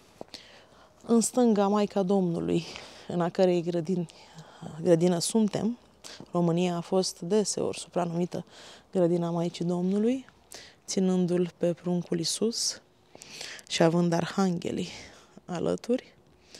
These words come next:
dar și arătarea Sfintei Cruci, sărbătoare căreia biserica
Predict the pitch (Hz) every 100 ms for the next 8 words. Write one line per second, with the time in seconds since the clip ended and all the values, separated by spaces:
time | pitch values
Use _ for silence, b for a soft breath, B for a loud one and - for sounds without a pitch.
0 | B B B B B B B B B B
1 | B _ _ _ _ - 202 226 214 -
2 | 262 277 277 B B B B B B _
3 | _ _ _ - - 220 220 214 240 254
4 | 254 - - - 240 226 226 - 240 -
5 | - - _ _ _ _ _ _ _ _
6 | - - 185 180 175 208 214 208 208 208
7 | 202 202 202 _ _ _ _ _ _ _
8 | _ _ - 180 - 196 196 - - 214